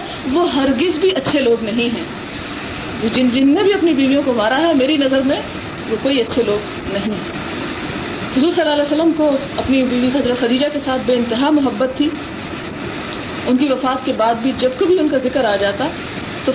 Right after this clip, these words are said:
فرط محبت سے آپ بے تاب ہو جاتے، بعض اوقات آپ کی آنکھوں سے آنسو ٹپکنے لگتے۔ حضرت عائشہ بھی آپ کو بہت عزیز تھی، ان کے ساتھ کبھی کبھی دوڑ لگاتے۔ ایک دفعہ حضرت عائشہ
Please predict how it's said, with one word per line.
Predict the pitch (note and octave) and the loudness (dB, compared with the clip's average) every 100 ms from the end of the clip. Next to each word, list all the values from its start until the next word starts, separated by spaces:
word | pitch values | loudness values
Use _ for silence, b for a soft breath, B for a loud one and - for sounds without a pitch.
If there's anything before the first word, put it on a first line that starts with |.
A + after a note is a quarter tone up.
| - | 0
فرط | C4+ C4 C#4+ | 0 2 0
محبت | B3 B3+ G3+ C#4+ D4 | 2 0 0 -2 0
سے | C4+ | 0
آپ | A3+ | 2
بے | A3+ G#3+ | 0 2
تاب | A#3+ C#4+ | 2 2
ہو | C#4+ | 2
جاتے، | A#3 G#3+ C4 | 2 2 0
بعض | A3+ G#3 | 0 2
اوقات | A3+ B3 A#3+ | 2 0 0
آپ | A3 | 0
کی | B3+ | 0
آنکھوں | A3+ B3+ C4 | 0 0 0
سے | C4+ | 2
آنسو | G3 C#4 | 0 0
ٹپکنے | B3 F#3+ G3+ G3+ | 0 0 -2 0
لگتے۔ | F3+ - F3 - - - - - - - - - - - - - | 0 0 -4 -4 -8 -8 -8 -8 -8 -8 -8 -8 -8 -8 -6 -2
حضرت | A#3 C4 C4 | 0 0 2
عائشہ | A#3 C4 | 2 2
بھی | D#4+ D4 | 0 0
آپ | C4+ | 0
کو | C#4+ | 0
بہت | B3 B3+ | 0 0
عزیز | A#3+ A3+ C#4 - | 0 0 0 0
تھی، | C#4 - - - - | -2 -2 -8 -6 0
ان | B3 | 0
کے | C4 | 2
ساتھ | C4 B3 | 2 2
کبھی | B3+ B3 B3 | 2 0 -2
کبھی | A3+ D4 F4 - - - - - F3+ | 0 0 0 -6 -10 -10 -10 -8 -2
دوڑ | G#3 B3+ | 2 2
لگاتے۔ | C4 A3 G3+ C4 | 2 2 0 2
ایک | A#3+ G#3+ | 0 0
دفعہ | A3+ A#3+ G#3+ - - | -2 0 -2 -4 -4
حضرت | A3+ A#3 A#3 | 0 0 2
عائشہ | G#3 | 2